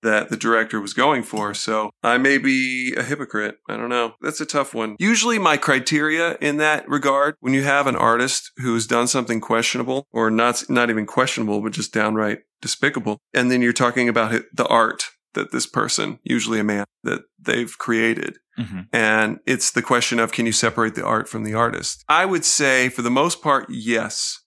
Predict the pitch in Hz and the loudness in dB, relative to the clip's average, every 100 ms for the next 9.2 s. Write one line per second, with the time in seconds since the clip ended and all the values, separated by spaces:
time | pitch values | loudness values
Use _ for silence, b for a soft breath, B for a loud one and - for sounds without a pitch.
0 | - 123 120 117 - - 120 120 - 123 | 0 4 4 2 -2 0 2 2 2 0
1 | 117 175 185 160 120 117 117 113 110 120 | 2 2 2 4 4 4 2 2 0 -2
2 | 110 107 101 - 113 107 104 95 - - | 0 -2 -6 -4 -2 -2 -4 -6 -10 -4
3 | 113 120 117 - 143 156 156 131 123 117 | 2 2 2 0 2 4 2 0 0 2
4 | 127 - 123 113 117 117 107 101 101 - | 2 2 -2 0 2 2 0 -2 -4 -6
5 | - 107 110 120 117 113 107 98 101 101 | -4 -2 2 2 2 0 -4 -4 -4 -4
6 | - - 110 110 - 123 123 - - _ | -10 -6 -2 -2 2 4 4 0 -14 _
7 | - 139 117 123 127 - 110 - 120 113 | -4 -2 2 2 4 2 0 0 0 0
8 | 104 - 120 110 - 110 107 - 90 - | 0 0 0 0 -4 -6 -6 -6 -4 -4
9 | - - | -6 -12